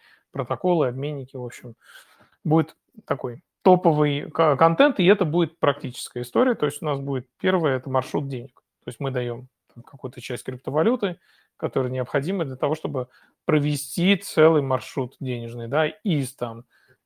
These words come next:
э, B N B в U S D T, потом из U S D T, там в Polkadot, из Polkadot, там ещё куда-то, и, и в конце там в биткоин, чтобы мы пришли. То есть вот у нас будет много обменов, и это будет практикум. Вот, поэтому если,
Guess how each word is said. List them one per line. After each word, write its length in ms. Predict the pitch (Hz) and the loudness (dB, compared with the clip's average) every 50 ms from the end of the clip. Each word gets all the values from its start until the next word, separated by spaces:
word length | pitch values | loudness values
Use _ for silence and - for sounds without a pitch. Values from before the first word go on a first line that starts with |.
| _ - | _ -10
э, 160 | 143 127 123 | -8 -6 -6
B 180 | 123 127 135 135 | -4 -2 -2 -2
N 200 | 131 135 135 139 | 0 -2 -2 0
B 320 | 156 202 214 220 226 220 - _ _ _ _ _ _ - | 4 4 4 4 4 0 -4 _ _ _ _ _ _ -8
в 40 | |
U 200 | 147 135 131 127 | -6 -4 -2 -2
S 80 | 127 127 | -2 -4
D 120 | 135 143 | -6 -8
T, 400 | 151 - 214 214 226 226 202 - _ _ _ _ _ | -6 -2 0 0 0 0 -2 -6 _ _ _ _ _
потом 300 | - 135 123 131 123 123 | -6 -4 -4 -2 -4 -4
из 80 | 123 127 | -4 -6
U 120 | 127 127 123 | -6 -6 -6
S 60 | 123 | -6
D 140 | 131 139 139 | -6 -6 -6
T, 360 | - - 202 208 202 196 202 _ _ _ _ _ - | -4 -2 -2 -2 -2 -4 -6 _ _ _ _ _ -14
там 160 | - 117 113 | -14 -12 -12
в 160 | - - - _ - | -14 -18 -14 _ -6
Polkadot, 560 | 127 120 120 - 131 135 175 208 202 - - | -4 -4 -2 -2 0 2 2 2 2 0 -2
из 120 | 123 - _ | -8 -10 _
Polkadot, 500 | - 123 123 - 131 127 160 180 180 - - | -8 -6 -4 -4 -2 0 0 0 0 -2 -6
там 140 | 127 117 120 | -8 -8 -8
ещё 220 | - - 233 220 | -4 -2 -2 0
куда-то, 380 | 220 - 175 165 151 147 - 139 | 0 2 2 4 2 2 0 -2
и, 360 | 131 131 135 139 180 220 220 | -4 -4 -4 -2 -2 -2 -2
и 20 | 196 | -2
в 100 | - - | -4 -4
конце 320 | - 135 123 - - - | -4 -6 -4 -4 -4 -4
там 200 | - - 135 127 | -4 -6 -8 -6
в 40 | 123 | -6
биткоин, 440 | 127 127 - - - 123 113 110 104 | -6 -6 -8 -8 -8 -8 -8 -8 -12
чтобы 280 | - - - 120 123 | -14 -14 -12 -10 -10
мы 100 | 123 120 | -10 -12
пришли. 340 | 123 - 147 - - 254 269 | -10 -10 -10 -6 -4 -4 -2
То 100 | - 156 139 | -2 -2 -4
есть 120 | 131 - | -4 -4
вот 220 | 139 139 - _ - | -4 -6 -6 _ -6
у 60 | - 170 | -2 0
нас 140 | 185 196 170 | 2 2 2
будет 180 | 160 147 135 | 0 -2 -2
много 360 | 156 151 170 196 214 190 175 | -2 0 4 4 4 6 4
обменов, 400 | 147 147 180 220 269 262 214 - | 4 4 2 0 0 0 0 0
и 40 | 156 | 0
это 120 | 175 170 165 | 0 0 0
будет 220 | 156 160 - - | -2 -2 -2 0
практикум. 520 | - 131 127 - - - - - - 143 - _ _ _ - - - - - - - - _ _ _ - | 2 2 2 0 -4 -10 -18 -16 -18 -18 -18 _ _ _ -20 -20 -20 -20 -20 -20 -20 -20 _ _ _ -2
Вот, 200 | 143 135 - - | -2 -2 2 4
поэтому 300 | 160 165 170 190 185 180 | 6 6 6 6 4 4
если, 720 | 165 151 170 202 185 - - - 160 143 131 120 117 123 | 4 6 6 8 6 6 4 0 0 0 0 0 -2 -4